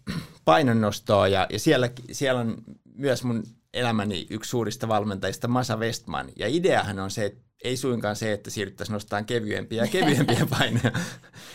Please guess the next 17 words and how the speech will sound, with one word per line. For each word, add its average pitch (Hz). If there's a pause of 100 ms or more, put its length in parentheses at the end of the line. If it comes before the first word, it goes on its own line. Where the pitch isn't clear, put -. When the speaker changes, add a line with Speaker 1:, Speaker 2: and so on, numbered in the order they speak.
(200)
Speaker 1:
Se, 190
että 147
Speaker 2:
Mm. 165
Speaker 1:
ihminen 143 (320)
Speaker 2:
<laughs> -
Speaker 1:
niin 127
kuin 117 (760)
oikein 123
ja 113
onnistuneesti 95
kykenee 101
nostamaan 76
suuria 85
painoja, -
kantamaan 104
isoa 113
kuormaa, 82